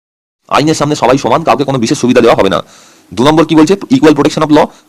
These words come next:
equal treatment under equal circumstances, সেইটা খুব গুরুত্বপূর্ণ। অর্থাৎ বলছে equal protection of law, মানে কি, ধরা যাক কেউ বিত্তবান, খুব অর্থনৈতিকভাবে খুব ক্ষমতাশালী, আর একজন তার against-এ কেস লড়ছে খুব দরিদ্র,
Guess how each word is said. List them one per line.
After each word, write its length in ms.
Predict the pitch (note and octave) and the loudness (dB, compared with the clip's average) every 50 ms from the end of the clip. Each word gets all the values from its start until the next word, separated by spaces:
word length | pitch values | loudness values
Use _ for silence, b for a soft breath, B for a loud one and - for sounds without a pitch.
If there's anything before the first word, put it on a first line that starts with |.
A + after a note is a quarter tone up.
| b _ - | b _ -4
equal 260 | C3+ C#3+ D3+ E3+ F3+ | -4 0 0 0 0
treatment 360 | D#3+ - D#3 D#3+ E3+ F3+ E3+ D#3 C#3 | 2 2 0 0 0 0 0 0 0
under 160 | C#3 C#3+ - - - - - B2 | 2 0 0 -2 -4 -6 -6 -4
equal 200 | A#2+ D#3 D#3 D3+ | 0 2 2 2
circumstances, 560 | - C#3 B2+ - C3 B2+ - A#2+ G2 - E2 | 2 0 -2 -2 -4 -4 -4 -4 -4 -6 -6
সেইটা 260 | - - B2 A#2+ C#3 | -6 -4 -4 -4 -4
খুব 160 | C3+ C3+ C3 - | -4 -6 -6 -6
গুরুত্বপূর্ণ। 400 | - G#2+ - A2+ F#2 F2+ D#2 - E2 _ b b b b b b b b | -6 -6 -6 -6 -6 -8 -8 -12 -16 _ b b b b b b b b
অর্থাৎ 220 | - A#2 - D#3+ | -6 -4 -4 -2
বলছে 160 | C#3 D#3 D#3 D3+ | 0 0 0 0
equal 340 | - B2 A#2+ D3 D#3+ E3 E3+ F3 E3+ - _ _ _ - | 0 -2 0 0 2 2 0 0 -4 -12 _ _ _ -4
protection 360 | B2+ C3+ E3+ - - E3+ D#3 | -4 -2 -2 -2 -2 -2 -2
of 120 | - G#2 F#2+ | 0 0 0
law, 120 | F2 D#2+ | 0 0
মানে 160 | E2+ G#2+ C#3 | 0 -2 -4
কি, 200 | C3+ A#2 G2 F2+ - _ _ _ _ b b b b b b | -4 -4 -6 -6 -8 _ _ _ _ b b b b b b
ধরা 140 | G#2 B2 C3+ | -4 -2 -2
যাক 140 | D3 D#3 D3+ | -2 -2 -2
কেউ 240 | - D#3+ D3 A#2+ - - _ _ - | -2 -2 -4 -4 -4 -8 _ _ -14
বিত্তবান, 480 | F#2 F2 C#3 C#3 - C3+ A2 E2+ D2+ D2 - | -10 -8 -6 -4 -4 -4 -4 -6 -8 -10 -8
খুব 160 | C3 B2 - - - - - _ - - | -8 -8 -8 -10 -18 -20 -20 _ -16 -14
অর্থনৈতিকভাবে 560 | - G#2+ - - D3 C#3+ C#3+ C#3 B2 C3+ C#3+ | -12 -10 -8 -6 -6 -4 -4 -2 -2 -2 -2
খুব 120 | C#3 C3+ - | -2 -4 -4
ক্ষমতাশালী, 440 | - A2+ A2 G#2+ G2+ G2 E2 F2+ - b b b b b b b b b b b _ - | -4 -4 -4 -4 -4 -4 -6 -6 -10 b b b b b b b b b b b _ -2
আর 100 | G#2 A2+ | 0 0
একজন 380 | A#2+ B2 B2+ C#3+ A#2+ G#2+ C#3+ C#3+ | 0 0 0 -2 -2 -4 -6 -4
তার 140 | - A#2 A#2+ | 0 0 2
against-এ 260 | B2+ C3 C3+ - D3 | 2 0 -2 -2 -2
কেস 180 | - C3 C3 C3 | -2 -2 -2 0
লড়ছে 220 | C#3+ C#3+ - A#2 | -2 0 0 0
খুব 260 | A2 - C#3 G#2+ G#2+ G#2 | 0 0 0 2 2 2
দরিদ্র, 400 | G2 A2 A#2+ A2 D#2 E2 - | 2 2 0 0 0 -4 -8